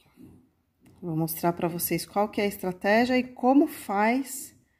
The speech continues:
pra colocar o indicador. Tá? Olha lá. Tá? Eu uso o gráfico de dois minutos, olha lá. Nenhuma estratégia é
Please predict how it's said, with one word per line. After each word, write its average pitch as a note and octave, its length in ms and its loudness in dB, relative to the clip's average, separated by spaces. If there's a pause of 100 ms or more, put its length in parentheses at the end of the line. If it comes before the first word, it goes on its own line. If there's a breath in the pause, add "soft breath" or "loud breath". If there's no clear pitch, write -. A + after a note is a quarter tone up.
(320)
pra G3+ 160 -8
colocar G3+ 420 -2
o G3 60 2
indicador. F3+ 640 -4 (1400)
Tá? E3 80 -16 (1200)
Olha E3 220 -2
lá. C3+ 280 -4 (2250)
Tá? G3+ 260 2
Eu F#3 160 4
uso F3+ 300 0
o - 20 0
gráfico E3+ 380 -6
de E3 80 -16
dois F3 200 0
minutos, F#3 540 -2
olha F#3+ 180 -2
lá. D#3+ 240 -4 (880)
Nenhuma A3+ 460 6
estratégia G3+ 880 -2 (840)
é F3 380 2